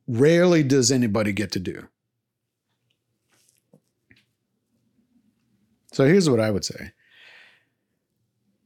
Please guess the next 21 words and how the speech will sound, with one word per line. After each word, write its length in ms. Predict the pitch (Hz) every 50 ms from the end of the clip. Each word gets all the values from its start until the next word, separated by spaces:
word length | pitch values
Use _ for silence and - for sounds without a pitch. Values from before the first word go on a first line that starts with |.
| _ _ _ _ _ _ _ _ -
If 160 | 135 117 135
you're 160 | 156 156 147
an 80 | 131 131
Elvis 400 | 151 190 208 196 143 - - -
fan, 440 | 101 98 95 92 90 90 90 90 _ _ _ _ _ _ _ -
this 260 | 147 175 160 - -
might 400 | 131 127 127 131 131 131 127 -
really 380 | 120 113 120 123 120 117 110
kind 240 | 104 - 120 110 107
of 160 | 104 92 92 101
ring 440 | 107 107 104 104 101 95 92 92 _ _ _
true 460 | - - - - 117 107 107 104 101
to 420 | 98 - - 95 92 92 92 98 98
y-, 140 | 90 90 - _ _ _ _ _ _ _ _ _ _ -
y-, 360 | 107 143 175 143 101 104 110 -
your 420 | 131 107 101 107 104 104 101 98
vision 520 | 90 87 101 123 120 104 113 117 110 107
or 160 | 110 107 90 87
memory 640 | 104 113 117 131 143 139 127 127 127 127 131 131 131 151 -
of 120 | 123 113
Elvis. 580 | 117 113 110 117 120 143 147 147 147 - -